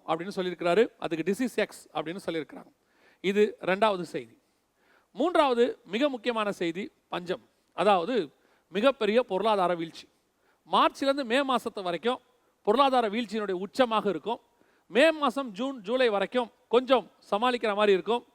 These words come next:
திருப்பி அது மிகப்பெரிய வீழ்ச்சியாக இருக்கும் அப்படின்னு சொல்லி நமக்கு ஒரு ப்ரெடிக்ஷன் கொடுத்துருக்குறாங்க.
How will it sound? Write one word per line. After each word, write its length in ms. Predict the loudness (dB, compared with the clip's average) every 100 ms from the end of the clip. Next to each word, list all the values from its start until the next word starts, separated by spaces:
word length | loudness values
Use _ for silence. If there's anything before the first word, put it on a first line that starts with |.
| _ _
திருப்பி 440 | -2 0 0 -2
அது 200 | -2 -6
மிகப்பெரிய 460 | -2 -2 0 -2 -2
வீழ்ச்சியாக 460 | -4 -4 -2 0
இருக்கும் 380 | -2 -4 -8 -10 -4
அப்படின்னு 300 | -2 -2 -6
சொல்லி 340 | -6 -2 -2 -4 _ _ _ _
நமக்கு 600 | -2 -2 2 4 4 2
ஒரு 180 | -4 -4 0
ப்ரெடிக்ஷன் 400 | 0 0 -4 -8
கொடுத்துருக்குறாங்க. 680 | -8 -8 -6 -6 0 0